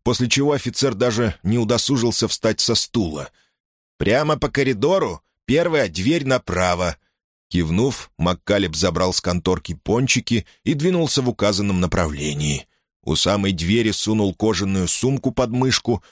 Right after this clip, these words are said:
но не успел он взяться за ручку, как створка распахнулась, и на пороге возник мужчина в белой рубашке, при галстуке и с пистолетом в наплечной кобуре. Дурной знак.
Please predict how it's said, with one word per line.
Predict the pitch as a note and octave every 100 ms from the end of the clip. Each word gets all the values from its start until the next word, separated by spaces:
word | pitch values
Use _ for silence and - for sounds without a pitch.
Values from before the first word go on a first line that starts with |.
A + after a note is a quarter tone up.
| _
но | A#2
не | D#3
успел | E3 - D3+ C#3+
он | B2 G#2+
взяться | E2 A#2 - F2+
за | F2 D#2+
ручку, | A2+ D3 - G#2
как | F#2+
створка | - - F#2 G#2 -
распахнулась, | F2 - D#2 - E2+ B2 C#3+ - - _ -
и | F3+
на | F#3+
пороге | E3 E3 C#3+
возник | C#3 A#2+ C3 C3+
мужчина | A2+ A#2+ - F#2+ A2+ A2+ G#2 -
в | D2+
белой | D2 F#2+ E2+
рубашке, | D2+ C#2 F#2+ A2 -
при | E2+ F2+
галстуке | D2 F#2 G#2+ - G#2+ - G2+ - -
и | C#3
с | -
пистолетом | C#3+ - F#2 F2 A2 A2 G2
в | D2+
наплечной | E2 E2+ E2+ - E2+
кобуре. | D#2 D#2+ F2+ D#2 D2 C#2 - _ _ _
Дурной | D#2+ F2+ A2 A2+ G2 F#2+ F#2+
знак. | F#2+ E2+ C2+ - -